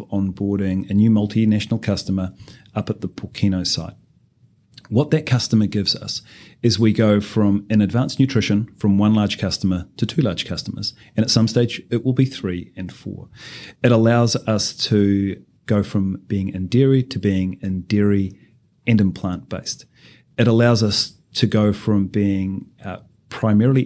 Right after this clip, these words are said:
in China, Australia and New Zealand, and to being in Southeast Asia. Uh, and the last area is it, is that it allows us from being in infant nutrition to also being in adult nutrition. So there's a,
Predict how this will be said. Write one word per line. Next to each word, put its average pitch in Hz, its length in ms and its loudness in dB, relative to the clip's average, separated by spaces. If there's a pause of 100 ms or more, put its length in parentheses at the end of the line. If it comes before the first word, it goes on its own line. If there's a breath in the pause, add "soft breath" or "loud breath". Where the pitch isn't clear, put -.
in 98 100 2
China, 135 500 0 (280)
Australia 98 420 0
and 95 60 0
New 95 140 0
Zealand, 92 440 -2 (640 soft breath)
and 110 160 4
to 104 140 -2
being 95 480 -2 (160)
in 92 380 -6
Southeast 95 500 -2
Asia. 85 340 -12 (500 loud breath)
Uh, 110 120 -6
and 127 120 6
the 123 60 6
last 151 400 2
area 104 380 2
is 113 200 2
it, 117 160 0 (180)
is 123 180 2
that 117 100 2
it 110 80 0
allows 117 380 2
us 104 240 0
from 101 420 0
being 98 640 0
in 98 260 -2
infant 127 320 0
nutrition 98 640 -2 (220)
to - 200 -8
also 101 340 -2
being 95 500 -6
in 92 220 -8
adult 95 280 -8
nutrition. - 520 -10 (260 loud breath)
So - 160 2
there's 190 220 4
a, 175 80 2